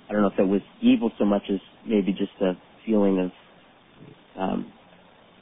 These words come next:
I, I don't know what you call it, but the other time that I actually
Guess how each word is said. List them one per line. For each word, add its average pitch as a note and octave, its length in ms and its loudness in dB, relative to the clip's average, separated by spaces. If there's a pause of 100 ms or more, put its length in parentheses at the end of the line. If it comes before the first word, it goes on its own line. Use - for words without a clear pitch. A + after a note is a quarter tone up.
(420)
I, G2 260 -4
I - 20 2
don't G2+ 120 0
know G2 200 2 (640)
what G#2+ 160 -2
you - 100 -4 (100)
call G#2+ 240 2
it, - 100 -6
but G2+ 120 0 (420)
the C3 80 -2
other D3 160 2
time G#2+ 220 2
that G2+ 100 2
I F#2+ 100 0 (240)
actually G#2 320 -2